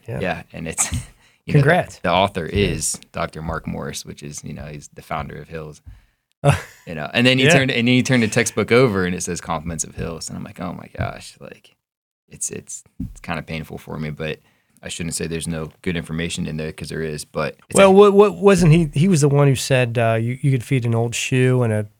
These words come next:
Speaker 1: like, old motor oil and a piece of tire or
Speaker 2: Something like
Speaker 1: something like
Speaker 2: that.
Speaker 1: that, and you, you can satisfy the afco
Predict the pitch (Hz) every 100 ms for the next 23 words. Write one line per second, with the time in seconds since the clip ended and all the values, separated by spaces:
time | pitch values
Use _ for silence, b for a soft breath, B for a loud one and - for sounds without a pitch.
0 | _ _ - 147 _ 139 117 113 131 131
1 | 123 135 139 135 139 135 139 135 131 117
2 | 110 - 143 139 135 135 127 131 139 135
3 | 165 151 147 147 151 156 147 139 139 -
4 | 151 147 143 147 139 - - - 151 143
5 | - 135 120 127 135 - 135